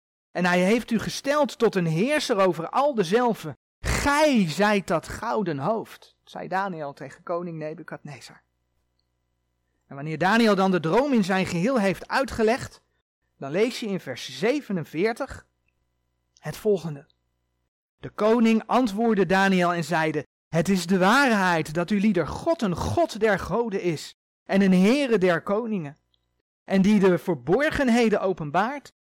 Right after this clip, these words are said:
dewijl gij deze verborgenheid hebt kunnen openbaren." Nebukadnezar zag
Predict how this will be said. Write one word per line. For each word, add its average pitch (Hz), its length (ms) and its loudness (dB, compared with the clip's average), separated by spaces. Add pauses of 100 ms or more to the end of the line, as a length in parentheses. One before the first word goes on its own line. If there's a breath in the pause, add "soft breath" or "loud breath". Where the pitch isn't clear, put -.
dewijl 170 380 0
gij 143 320 -6
deze 190 400 -6
verborgenheid 160 880 -6
hebt 151 280 -8
kunnen 147 320 -10
openbaren." 151 720 -10 (1200)
Nebukadnezar 196 1080 -6 (320)
zag 214 680 -2